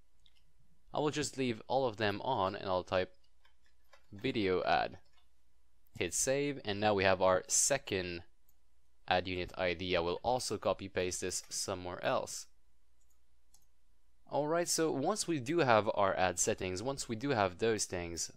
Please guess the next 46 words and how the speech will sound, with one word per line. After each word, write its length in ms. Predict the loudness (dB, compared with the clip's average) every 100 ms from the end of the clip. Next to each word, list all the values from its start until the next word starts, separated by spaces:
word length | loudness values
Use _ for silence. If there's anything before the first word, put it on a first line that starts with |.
| -16 -10
the, 280 | -6 0
uh, 180 | 2 2 2
ad 180 | 0 0
unit 280 | -4 -2
I 100 | -2
D, 300 | -2 -4 -6 -10 -20 -20 -20 -8
now 200 | -2 0
we 120 | 0
need 120 | -2 2
to 80 | 4
actually 380 | 4 2 -6
install 500 | -6 -4 0 2 2 0
a 140 | -2
S 160 | -2 -2
D 160 | -4
K 180 | -4 -4
for 160 | -4 -6
Unity. 460 | -6 -6 -6 -10 -16 -20 -20 -20 -20 -20 -20 -20 -12
If 160 | -6
you 80 | -2
go 180 | 0 2
over 200 | 0 -2
to 140 | -4 -6
GitHub 640 | -2 -2 0 2 2 0
over 180 | -4 -4
here 300 | -4 -4 -4
on 140 | -2
this 180 | -2 -4
branch, 460 | -2 -4 -4 -6 -6
which 240 | -6 -2
is 180 | -4 -4
also 600 | -4 -4 -4 -4 -2 -2
a 80 | -2
link 320 | -2 -4 -6
in 80 | -8
the 60 | -6
description 560 | -6 -4 -6 -6 -6
below, 280 | -2 0 0
so 140 | -2 -8
it's 220 | -8 -6
going 220 | -6 -6
to 60 | -6
be 60 |
the 120 | -6
first 420 | -4 -2 0 0 -2
link 260 | -4 -6